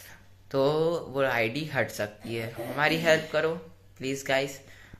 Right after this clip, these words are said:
आप तो सभी हमारी मदद कर सकते हो। तो guys आज के लिए बस इतना ही, और please हमें दिल से प्यार करिए, बस इतना ही बोलता हूँ मैं। और यार बहुत time क्यों लग रहा है यार, टू हंड्रेड चलते हैं,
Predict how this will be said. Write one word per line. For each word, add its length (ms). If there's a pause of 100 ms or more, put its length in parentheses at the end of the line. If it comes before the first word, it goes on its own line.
(100)
आप 220
तो 60
सभी 360
हमारी 380
मदद 320
कर 120
सकते 340
हो। 80 (1300)
तो 80
guys 460 (640)
आज 200
के 80
लिए 160
बस 340
इतना 220
ही, 360 (280)
और 340 (180)
please 400
हमें 360
दिल 160
से 140
प्यार 440
करिए, 320
बस 260
इतना 240
ही 100
बोलता 340
हूँ 120
मैं। 300
और 260
यार 260
बहुत 400
time 240
क्यों 180
लग 140
रहा 100
है 80
यार, 360
टू 180
हंड्रेड 400
चलते 360
हैं, 300